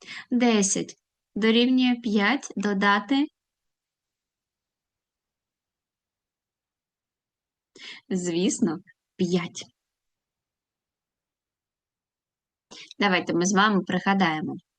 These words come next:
Круглі числа — це числа, які закінчуються на нуль. Ці числа легко запам'ятовуються і використовуються у нашому повсякденному житті.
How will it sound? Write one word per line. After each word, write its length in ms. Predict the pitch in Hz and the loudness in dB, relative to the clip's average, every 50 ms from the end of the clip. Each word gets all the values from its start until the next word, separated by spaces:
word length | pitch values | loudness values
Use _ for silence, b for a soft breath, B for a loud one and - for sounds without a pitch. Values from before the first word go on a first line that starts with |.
| _ _ B B B B B B B _ | _ _ B B B B B B B _
Круглі 520 | - - 214 214 208 196 185 190 180 160 156 | -2 2 4 6 6 6 4 4 0 -2 -2
числа — 560 | - - - 165 165 - - - 220 - - - - _ _ _ _ _ _ _ | -2 -4 -4 -4 -6 -6 -4 -2 -2 -2 -2 -4 -8 _ _ _ _ _ _ _
це 360 | - - 214 196 190 165 160 | -6 -2 0 0 0 0 0
числа, 560 | 160 - - - - 165 170 185 - - 320 | -2 -2 -4 -2 -2 -4 -4 -6 -2 0 0
які 440 | 320 269 208 185 175 175 - 269 311 | 2 2 2 2 0 0 0 0 0
закінчуються 1000 | 294 - 208 190 196 - 180 175 185 190 190 - - 196 196 190 190 - 175 170 | 2 2 0 0 0 -2 0 2 2 2 2 2 0 0 0 0 0 -2 -4 -4
на 240 | 170 165 165 165 170 | -4 -4 -4 -2 -2
нуль. 340 | 170 170 175 170 156 139 - 175 - _ _ _ _ _ _ _ _ _ _ _ _ _ _ _ _ _ _ _ _ _ _ B B B B B B B B B _ _ | -2 -2 0 -2 -2 -4 -6 -8 -12 _ _ _ _ _ _ _ _ _ _ _ _ _ _ _ _ _ _ _ _ _ _ B B B B B B B B B _ _
Ці 140 | - 480 | 0 0
числа 460 | 605 622 - - 523 523 - - 254 233 | 0 2 2 4 4 2 4 2 4 4
легко 720 | 247 254 247 240 - - 269 262 262 254 254 240 233 226 233 B B B B B _ - | 6 4 4 2 -2 -2 0 2 4 4 4 4 2 0 -2 B B B B B _ -4
запам'ятовуються 1700 | 208 208 208 226 240 233 226 226 220 220 214 196 190 180 170 175 175 - 196 226 285 339 339 294 247 220 196 185 180 185 - - 180 175 165 - - _ | -2 0 4 6 6 8 8 6 6 6 4 4 4 4 2 0 -2 0 2 2 2 2 2 2 2 2 2 0 0 -4 -4 -4 -4 -4 -4 -6 -12 _
і 400 | - 226 233 240 240 240 233 233 226 | -2 0 2 4 4 4 4 4 2
використовуються 1000 | 214 240 240 339 349 359 349 - - 494 494 - 453 403 381 - - - 311 277 277 - - | 2 2 0 2 0 0 0 2 0 -2 0 4 4 4 4 4 2 2 2 2 0 0 -2
у 220 | 262 311 427 440 | -2 0 4 6
нашому 640 | 349 247 202 196 208 254 - - - 247 233 220 196 | 6 6 8 6 6 4 2 2 2 2 2 2 0
повсякденному 960 | - 190 185 185 - - 170 160 170 156 175 175 165 175 185 190 185 175 175 | 0 -2 -2 -2 -2 -4 -6 -6 -8 -6 -4 -2 0 2 4 4 4 2 0
житті. 500 | 170 - 190 196 190 - - - 147 135 | 2 2 2 2 2 0 -4 -6 -6 -8